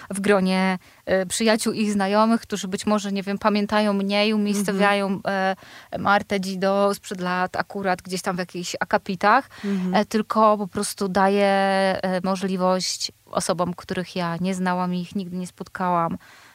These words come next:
Speaker 1: e, do tego, żeby też się w jakiś sposób utożsamiły. Myślę, że to jest chyba siłą tej książki.
Speaker 2: Ym, słuchaczki i słuchacze, kochani i kochane, y, czytajcie sezon na Truskawki Marty Dzido.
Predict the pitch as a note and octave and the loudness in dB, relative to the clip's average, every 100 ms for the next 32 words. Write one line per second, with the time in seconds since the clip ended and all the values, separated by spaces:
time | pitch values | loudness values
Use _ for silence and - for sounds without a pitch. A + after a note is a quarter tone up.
0 | _ F3+ F3 E3+ F3 E3+ - F#3 F#3 F3+ | _ -6 -4 -4 -4 -6 -8 -6 -4 -4
1 | F3+ F#3+ - F#3 F3 F3+ - F#3+ - - | -2 -4 -2 -6 -6 -8 -8 -8 -8 -8
2 | F3+ F3 - - F3+ F3+ E3+ E3 - F#3 | -10 -6 0 0 2 0 -4 -8 -10 -8
3 | F#3+ F#3+ G3+ G#3+ - G#3 A3 G3+ G#3 - | -4 -4 -4 -4 -8 -12 -12 -12 -10 -14
4 | - G#3+ - - G#3 F#3 D3+ - - D#3+ | -10 -10 -8 -8 -6 -6 -8 -10 -10 -10
5 | D#3+ - - - _ _ _ _ _ _ | -12 -16 -18 -20 _ _ _ _ _ _
6 | _ - - _ _ _ _ F#3 F3 E3+ | _ -20 -20 _ _ _ _ -4 -2 -2
7 | E3 E3 E3+ - G3+ A3+ - - - - | -4 -6 -10 -12 -8 -6 -8 -12 -10 -10
8 | F3 F#3+ E3+ D#3+ D#3+ D#3+ D3+ - - C3+ | -10 -10 -10 -10 -8 -8 -8 -12 -12 -10
9 | C3+ D#3+ - _ F3 D#3+ D#3 - A#3 B3 | -10 -12 -16 _ -8 -6 -6 -2 -2 -2
10 | A3 F#3 F3+ E3 - D#3 D#3+ - D#3 D3 | -6 -4 -4 -4 -8 -8 -10 -8 -8 -8
11 | - C#3+ C3+ D#3 | -12 -10 -6 -4